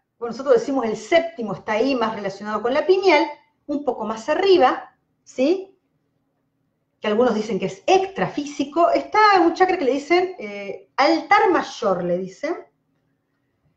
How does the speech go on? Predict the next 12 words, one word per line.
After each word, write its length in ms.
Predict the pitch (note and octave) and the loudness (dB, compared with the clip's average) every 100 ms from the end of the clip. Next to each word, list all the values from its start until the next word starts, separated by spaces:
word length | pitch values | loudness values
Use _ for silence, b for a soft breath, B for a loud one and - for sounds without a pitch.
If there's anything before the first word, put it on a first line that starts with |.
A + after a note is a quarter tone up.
| _ _ _ _ - | _ _ _ _ 0
Eh, 440 | C4+ C4+ C4 C4 | 6 10 10 8
obviamente 800 | A#3+ E4 F4 F4+ F#4 F4+ F4 F#4+ | 6 8 8 10 8 8 6 4
que 80 | F#4 | -2
tiene 240 | A3+ A#3 | -4 -4
que 100 | B3 | 0
ver 140 | A#3 C4 | 2 2
con 100 | D#4+ | -2
el 80 | D#4 | -6
centro 440 | - D#3+ D#3+ F3+ | -8 -10 -8 -8
de 80 | G3 | -8
la 100 | G#3 | -8
conciencia. 840 | A3 A3+ A3+ F4+ G3 D#3 - C#3+ | -10 -10 2 2 2 -4 -10 -16